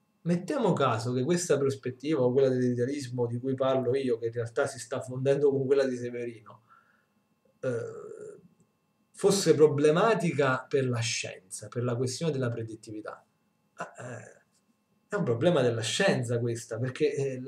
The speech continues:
la, la, la, la realtà e la sua verità sono tali indipendentemente se siano utili o meno alla scienza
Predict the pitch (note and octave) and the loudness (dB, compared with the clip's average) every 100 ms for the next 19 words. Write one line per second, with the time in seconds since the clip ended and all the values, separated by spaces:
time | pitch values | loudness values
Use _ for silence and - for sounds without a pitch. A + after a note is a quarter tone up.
0 | C3 D3 C#3+ D3 D3+ D3 D3 D3 D#3 D3 | -6 -4 -2 -2 0 0 2 6 6 6
1 | - G#3 E3 A#2+ B2 B2 F3 D#3 C#3 C3 | 4 6 6 6 0 -2 0 4 4 4
2 | B2+ - - - C#3+ C3+ C#3+ D3+ A2 B2 | -2 -6 -8 -8 -4 -2 2 2 0 -2
3 | D#3 D#3+ E3 F3 G3+ A3+ D#3 E3 B2+ C3+ | -2 0 2 2 2 2 2 0 0 -2
4 | A#2+ C3+ B2+ D3 F3 C#3+ C3+ E3+ C3+ C3+ | 0 0 0 2 0 0 -2 0 0 -2
5 | A2+ A2 - - F3 D3 B2+ A#2 | -4 -10 -12 -6 -4 -4 -4 -6